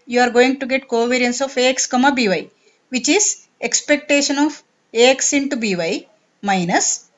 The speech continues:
expectation of A X into expectation of B Y. Simplify further.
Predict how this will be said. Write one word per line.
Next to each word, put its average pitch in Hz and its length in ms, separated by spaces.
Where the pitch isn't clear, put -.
expectation 285 760
of 294 160
A 220 300
X - 420
into 254 280
expectation 240 680
of 320 320
B 196 140
Y. 160 200
Simplify 330 580
further. 185 420